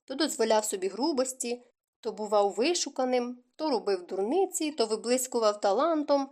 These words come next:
Йому була властива деяка привабливість, як і його сестрі. Атенаїс встигла викликати в Анжеліки щось подібне до симпатії. І герцогу де Вівону Анжеліка надавала трохи глузливої переваги.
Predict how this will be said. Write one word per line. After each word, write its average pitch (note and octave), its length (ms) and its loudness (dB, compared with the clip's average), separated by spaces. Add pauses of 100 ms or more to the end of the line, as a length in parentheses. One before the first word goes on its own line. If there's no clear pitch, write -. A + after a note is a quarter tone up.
(300)
Йому C4+ 280 4
була C4+ 260 4
властива C4+ 600 2
деяка C#4 380 2
привабливість, A#3+ 880 0
як A#3 160 -4
і A3 60 -6
його A3 220 -4
сестрі. - 560 -6 (300)
Атенаїс A3 640 0
встигла A3+ 460 -2
викликати A#3 580 -2
в G#3+ 60 -4
Анжеліки B3+ 500 -2
щось C4 220 -6
подібне G3 500 -4
до G3+ 100 -6
симпатії. A3 880 -8 (340)
І A#3 80 -10
герцогу B3+ 400 4
де A3 140 4
Вівону D4+ 440 4
Анжеліка C#4+ 520 2
надавала A#3+ 600 2
трохи C#4 420 -2
глузливої G3 720 -2
переваги. A3 640 -4